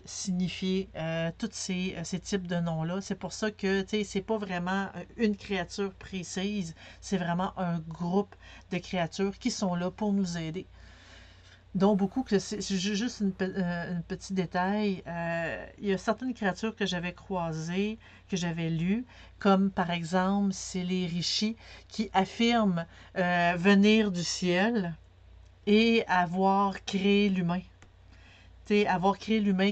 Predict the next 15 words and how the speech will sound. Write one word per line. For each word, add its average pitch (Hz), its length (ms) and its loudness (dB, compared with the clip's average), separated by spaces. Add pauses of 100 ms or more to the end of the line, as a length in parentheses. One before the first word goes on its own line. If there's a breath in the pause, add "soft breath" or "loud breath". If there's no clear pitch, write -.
(100)
tel 202 220 2
qu'il 185 220 -2
est 202 100 2
aujourd'hui, 180 640 -4
parce 214 220 -6
qu'il 202 140 -4
se 196 140 -2
serait, 190 600 -2
euh, 143 540 -6 (920 loud breath)
euh, - 220 -14
comment 190 220 -2
je 190 80 -6
peux 185 60 -8
dire, 180 360 -2
euh, 160 140 -4